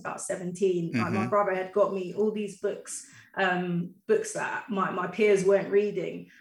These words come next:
Speaker 1: So I had these concepts, um, around financial independence, financial freedom, all of these concepts circulating in my mind since I was quite young. And, um, so that <laughs> ultimately brought me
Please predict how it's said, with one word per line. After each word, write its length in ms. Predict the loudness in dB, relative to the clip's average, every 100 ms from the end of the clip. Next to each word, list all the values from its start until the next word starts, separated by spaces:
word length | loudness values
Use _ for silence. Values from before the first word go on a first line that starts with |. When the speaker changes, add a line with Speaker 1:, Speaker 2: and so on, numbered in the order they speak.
| _
Speaker 1:
So 380 | 0 2 4 2
I 120 | 0
had 260 | 0 -2 -2
these 200 | -6 -6
concepts, 760 | -4 -4 -2 -2 -4 -6 -10 -6
um, 440 | -4 -4 -6 -8 -2
around 400 | 0 0 0 -2
financial 580 | -2 0 -2 -2 0 0
independence, 720 | 0 -2 -2 -2 0 -2 -4
financial 440 | -8 -8 -8 -6 -2
freedom, 540 | 2 2 4 2 2
all 180 | 0 -2
of 140 | -2
these 200 | -4 -2
concepts 480 | 0 -2 -2 -8 -4
circulating 640 | -4 -4 -4 -4 -6 -6 -6
in 80 |
my 160 | -4 -2
mind 300 | -2 -4 -6
since 240 | -8 -10
I 60 | -10
was 180 | -8 -10
quite 300 | -8 -4 0
young. 320 | 0 -2 -6 -14 -20 -20 -4
And, 280 | 0 2 4
um, 500 | 4 4 0 -4 -10 -12
so 220 | 0 2
that 320 | 4 2 0
<laughs> 20 |
ultimately 800 | 2 2 2 -4 -2 -2 0 0 0
brought 220 | 0 0
me 160 | -8